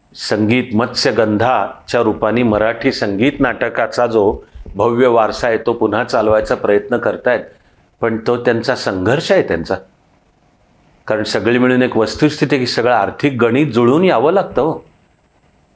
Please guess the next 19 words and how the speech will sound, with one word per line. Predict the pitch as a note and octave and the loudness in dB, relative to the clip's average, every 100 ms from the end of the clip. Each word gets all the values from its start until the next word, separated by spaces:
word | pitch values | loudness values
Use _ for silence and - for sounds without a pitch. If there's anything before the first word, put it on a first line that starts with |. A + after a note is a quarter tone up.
| - | -4
ते | A#2 A#2+ D3 | 0 2 2
नाटक | D#3 G#2 G2 A#2+ A#2 | 2 0 0 -2 0
उभं | G2+ G#2 C3+ | 0 0 0
करायला | C3+ G#2 G2 G2 B2+ | 0 0 2 2 0
दिला | G#2 G2 G#2 | -2 0 0
जाणारा | G#2 F#2+ G2 F#2+ | 0 -2 0 0
वेळ | E2+ F#2 A#2+ B2 | 0 2 4 2
आहे, | F2 - - _ _ _ _ _ _ - | 0 -4 -12 _ _ _ _ _ _ -6
त्याला | G2 G#2 | 0 2
लागणारा | G2+ F2+ G2 G2 - | 0 0 -2 -2 -2
खर्च | A#2 A#2+ A#2 | -4 -2 0
आहे, | G#2+ E2+ - - _ _ - | -2 -2 -8 -18 _ _ -8
त्याचे | - G2+ | -4 -4
प्रयोग | - G2+ A2 C3+ | 0 2 2 0
सादर | - G#2+ A2 G#2 | -2 0 0 0
करायचे, | G#2 F2+ F2+ F#2 D2+ - _ _ - - | 0 0 0 -2 -4 -10 _ _ -8 -4
ते | A#2+ | -2
सगळे | - G#2 A#2 D3 D3+ | -2 0 2 4 2
भरून | A2 G#2 A#2+ F#2 | 2 0 2 0